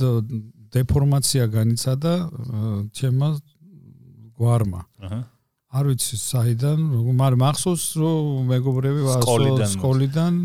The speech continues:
Speaker 1: სუყო, სუყო და შემჩა
Speaker 2: აჰა.
Speaker 1: ეს. ზოგმა არც იცის, რომ დათო ვარ საყვარელიძე.
Speaker 2: აჰა.
Speaker 1: პირდაპირ სუყოთი მიცნობენ.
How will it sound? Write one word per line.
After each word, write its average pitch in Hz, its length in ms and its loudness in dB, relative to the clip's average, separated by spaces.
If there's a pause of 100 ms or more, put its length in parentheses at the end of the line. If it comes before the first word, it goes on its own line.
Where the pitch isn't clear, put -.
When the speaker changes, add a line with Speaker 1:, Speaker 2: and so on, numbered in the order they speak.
Speaker 1:
სუყო, 139 560 -4
სუყო 131 560 -4
და 131 280 -10
შემჩა 156 540 -2
Speaker 2:
აჰა. 123 120 2
Speaker 1:
ეს. 113 100 -2
ზოგმა 147 340 0
არც 147 200 2
იცის, 123 260 0
რომ 156 140 0
დათო 120 360 0
ვარ 143 220 0
საყვარელიძე. 107 760 -2
Speaker 2:
აჰა. 98 100 -16
Speaker 1:
პირდაპირ 131 400 -4
სუყოთი 135 480 -2
მიცნობენ. 123 640 0